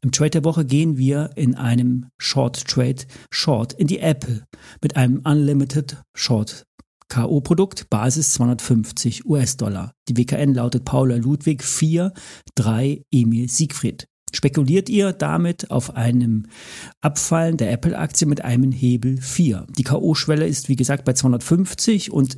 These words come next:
über zweihundertfünfzehn U-S-Dollar würde ich den Trade auch schon auflösen und die Verluste hinnehmen. Nach unten besteht die Möglichkeit, bei hundertdreiundneunzig, dass da die Apple halten könnte.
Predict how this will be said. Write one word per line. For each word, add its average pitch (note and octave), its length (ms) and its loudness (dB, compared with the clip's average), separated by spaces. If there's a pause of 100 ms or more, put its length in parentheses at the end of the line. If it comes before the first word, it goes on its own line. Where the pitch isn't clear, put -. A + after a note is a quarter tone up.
(120)
über F3+ 260 0
zweihundertfünfzehn C#3+ 880 2
U-S-Dollar A2+ 600 -2
würde F3+ 160 2
ich F#3+ 160 -4
den C3 160 0
Trade C#3 420 -2
auch B2 160 -2
schon B2+ 400 0
auflösen B2+ 840 0 (420)
und C3 160 2
die C3+ 60 0
Verluste A#2+ 420 0
hinnehmen. A2 520 0 (180)
Nach A2 160 0
unten G3+ 420 2
besteht C#3+ 380 0
die B2 80 4
Möglichkeit, C#3 1000 0
bei A#2+ 140 2
hundertdreiundneunzig, C3+ 1400 2
dass C3 240 -2
da D3 100 0
die - 200 -6
Apple D#3 440 -2
halten B2 400 0
könnte. A#2+ 480 2